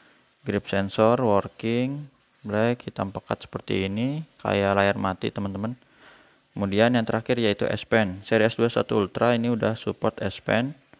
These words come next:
Tapi S Pen-nya belinya terpisah ya. Jadi Bang H P juga nggak jual S Pen-nya. Dan biasanya dia ada casingnya tuh buat naruh S Pen-nya supaya nggak ketinggalan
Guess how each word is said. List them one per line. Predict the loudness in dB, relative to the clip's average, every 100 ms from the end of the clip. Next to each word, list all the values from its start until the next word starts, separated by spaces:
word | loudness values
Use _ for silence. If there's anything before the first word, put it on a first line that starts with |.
| _ _ _ -10
Tapi | 0 0
S | 2
Pen-nya | 2 4 4 2
belinya | 2 0 0
terpisah | -2 -4 -6 -2 -2
ya. | -4 -6 -8
Jadi | -6 -4 -4 -8 _ _ _ _ _ -8
Bang | -6
H | -4
P | -2 0
juga | 0
nggak | 2 2 2
jual | 0 0 0 -2 -10 -18 _ _ _ _ _ _ _ _ _ _ _
S | -16 -8
Pen-nya. | -2 -2 -2 -6 -8 _ _ _ _ _ _ _ _
Dan | -4 -2 0
biasanya | 0 0 2
dia | 4 4
ada | 4 4 4 2
casingnya | -6 -6 -6 -4 -2 -4
tuh | -4 -8 -8
buat | -2 2 0 -2 _ _ _ _ -10
naruh | -2 0
S | 0 -2
Pen-nya | -2 -2 -2
supaya | -4 0 2
nggak | 2 0 -2
ketinggalan | -6 0 2 2 0